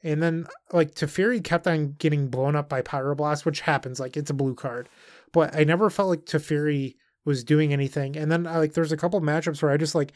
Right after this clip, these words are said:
had it stuck in my hand, too, where I was like, "Okay, I'm playing this four-color deck. I had a fetch for Pyroblast on turn one to counter Ancestral.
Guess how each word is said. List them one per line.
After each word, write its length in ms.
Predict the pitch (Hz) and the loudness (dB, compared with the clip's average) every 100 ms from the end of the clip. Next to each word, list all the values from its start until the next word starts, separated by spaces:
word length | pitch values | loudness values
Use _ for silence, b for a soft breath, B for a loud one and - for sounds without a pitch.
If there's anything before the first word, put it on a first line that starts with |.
| b | b
had 220 | - 147 | -6 -2
it 100 | 156 | -2
stuck 300 | 151 - 156 | -2 -2 -2
in 60 | 165 | -2
my 140 | 135 | -6
hand, 380 | 120 135 135 127 | -6 -8 -8 -8
too, 220 | - 143 | -4 -2
where 120 | 135 135 | -2 -2
I 60 | |
was 100 | 135 | -4
like, 180 | 135 - b b b b - | -6 -10 b b b b -10
"Okay, 180 | 143 165 | -2 0
I'm 80 | 151 | 2
playing 180 | 165 | 2
this 140 | 156 143 | 2 0
four-color 500 | - 165 156 151 143 | 4 2 4 2 4
deck. 200 | 139 - | 2 0
I 60 | 147 | 0
had 100 | 147 | 0
a 60 | |
fetch 300 | - 160 - | 2 0 -2
for 180 | - 151 | -4 -2
Pyroblast 560 | - 160 151 147 143 147 | 0 2 2 2 0 -2
on 80 | |
turn 200 | 139 151 | -4 -2
one 140 | 151 147 | -2 0
to 100 | 147 | -2
counter 280 | - 151 139 | -2 -2 -2
Ancestral. 640 | 135 - 147 - 139 123 | -4 -2 -4 -4 -8 -8